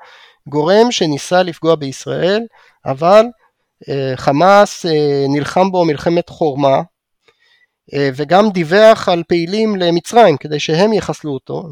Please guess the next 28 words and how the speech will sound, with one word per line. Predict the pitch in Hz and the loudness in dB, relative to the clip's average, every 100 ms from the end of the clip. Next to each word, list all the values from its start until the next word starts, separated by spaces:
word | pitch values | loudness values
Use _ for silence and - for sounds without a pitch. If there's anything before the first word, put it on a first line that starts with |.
| 131 | -14
ולמה? | 131 185 190 - _ _ _ _ _ _ | -2 0 0 -4 _ _ _ _ _ _
כדי, | - 131 208 208 | -14 -4 -2 -2
כי | - 226 226 | -4 -4 0
היה | 160 190 | 0 0
חשש | - 151 214 202 | -2 0 0 2
גדול, | 160 147 139 151 214 - _ _ _ _ 143 139 | 0 0 -2 -2 -4 -14 _ _ _ _ -12 -6
אה, | 131 127 127 123 | -4 -4 -2 -2
היה | 139 180 | 0 0
חשש | - 175 185 | 0 -2 -2
גדול | 180 165 175 165 | -2 0 -2 0
ב-, | 165 156 151 143 139 135 | 2 4 6 6 4 0
בעזה | 147 143 127 127 127 | -2 -2 -2 -2 -2
שהם, | 143 147 139 151 160 | -2 -6 -4 -2 0
אה, | 156 | 0
יחדרו | 151 143 156 151 156 190 | 0 -4 -4 -4 -2 -2
ל-, | 170 147 139 135 131 131 | 0 0 -2 -4 -4 -6
לרפיח, | 127 135 131 139 - 131 147 - - _ _ _ | -6 -6 -4 -4 -4 -4 -4 -4 -16 _ _ _
ישתלטו | 139 147 135 196 | -4 -4 0 2
על | 190 | 4
רפיח, | 175 - 156 139 139 143 | 2 0 -2 0 -2 -4
יש | 143 | -4
שם | 170 - | -4 -4
פעילים, | 147 143 151 156 | -8 -6 -4 -2
אה, | 151 147 147 143 143 - _ _ _ - | 0 0 0 -2 -4 -10 _ _ _ -14
אה, | 131 | -10
סלפים, | 131 165 143 - 135 131 - _ _ _ _ | -2 0 0 -4 -10 -10 -12 _ _ _ _
שתומכים | - - 175 156 170 | -18 -6 -4 -2 -2
ב-, | 143 143 139 | 0 2 2